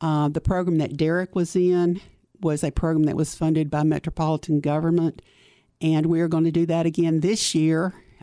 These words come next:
Uh, we are hoping to recruit two hundred and fifty young people to come to work and get,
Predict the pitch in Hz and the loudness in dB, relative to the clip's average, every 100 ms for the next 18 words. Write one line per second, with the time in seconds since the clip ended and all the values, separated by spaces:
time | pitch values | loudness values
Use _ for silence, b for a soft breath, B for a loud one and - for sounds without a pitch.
0 | - 151 143 143 165 156 156 160 170 156 | -8 -4 -2 0 0 2 0 0 0 -2
1 | 160 151 - 156 - 190 175 170 156 156 | -2 -2 0 -2 -2 0 0 2 0 0
2 | 160 160 156 156 151 156 175 160 160 156 | 0 -2 0 2 2 0 0 0 0 -2
3 | - 160 170 151 151 135 135 165 202 - | -4 -6 0 0 0 -2 0 -2 -4 -10
4 | b b b 151 147 139 135 135 156 151 | b b b -2 2 2 2 0 -2 -2
5 | - | -4